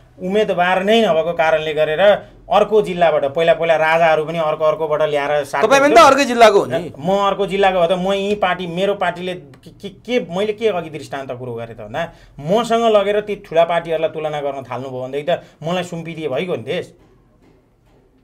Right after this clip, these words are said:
Speaker 1: मसँग लगेर
Speaker 2: ठुला
Speaker 1: तुलना
Speaker 2: पार्टी
Speaker 1: गर्ने
Speaker 2: भने त
Speaker 1: होइन।
Speaker 2: स्वीकारिरहनु भएको छ त अनि किन लड्न खोजिरहनु
Speaker 1: ठुला
Speaker 2: भएको छ?
Speaker 1: पार्टी भन्न खोजेको अहिलेसम्म त ठुला हुन् नि, अब सानो बनाउनु पर्छ नि त।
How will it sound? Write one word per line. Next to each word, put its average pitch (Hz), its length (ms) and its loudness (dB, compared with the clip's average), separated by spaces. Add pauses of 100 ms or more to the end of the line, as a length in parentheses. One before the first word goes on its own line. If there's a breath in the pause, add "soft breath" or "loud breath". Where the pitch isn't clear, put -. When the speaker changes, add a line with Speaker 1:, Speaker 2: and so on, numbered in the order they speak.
(460)
Speaker 1:
मसँग 190 380 -2
लगेर 190 160 0
Speaker 2:
ठुला 226 160 4
Speaker 1:
तुलना - 20 8
Speaker 2:
पार्टी 285 240 6
Speaker 1:
गर्ने 226 120 4
Speaker 2:
भने 226 100 4
त - 20 4
Speaker 1:
होइन। 233 100 2
Speaker 2:
स्वीकारिरहनु 262 500 2
भएको 214 200 6
छ 220 40 -4
त - 20 -4
अनि 240 140 -2
किन 294 200 0
लड्न 254 320 2
खोजिरहनु 202 260 2
Speaker 1:
ठुला 214 120 8
Speaker 2:
भएको 220 60 6
छ? - 20 4
Speaker 1:
पार्टी 208 220 2
भन्न 160 260 -4
खोजेको 175 260 -4
अहिलेसम्म 175 480 -2
त 170 60 -6
ठुला 170 280 -2
हुन् 143 160 -6
नि, 180 60 -8
अब 165 180 -4
सानो 151 260 -8
बनाउनु 147 260 -10
पर्छ 139 220 -12
नि 190 180 -8
त। 139 260 -8